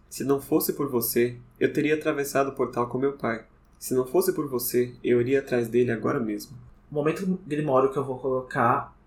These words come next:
Speaker 2: pra mim, é, então, o encerramento do livro da Cidade dos Ossos e eles estão na moto. E a Clary diz assim:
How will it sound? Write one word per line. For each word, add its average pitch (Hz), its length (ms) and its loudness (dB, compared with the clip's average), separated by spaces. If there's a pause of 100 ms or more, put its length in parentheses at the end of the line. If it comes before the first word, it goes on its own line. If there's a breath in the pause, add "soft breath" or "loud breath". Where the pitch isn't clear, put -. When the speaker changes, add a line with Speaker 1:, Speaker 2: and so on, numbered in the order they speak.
(140)
Speaker 2:
pra 131 160 -2
mim, 131 340 -8 (160)
é, 151 460 0
então, 151 500 -4
o 165 60 -10
encerramento 170 800 -2
do 139 100 0
livro 131 440 0 (280 soft breath)
da 131 140 2
Cidade 131 400 2
dos 139 240 -4
Ossos 131 580 0
e 170 320 -4
eles 151 220 -4
estão 147 460 -4
na 147 100 0
moto. 127 380 -2 (100)
E 139 80 6
a 123 80 8
Clary 135 340 6
diz 131 200 0
assim: 160 280 -4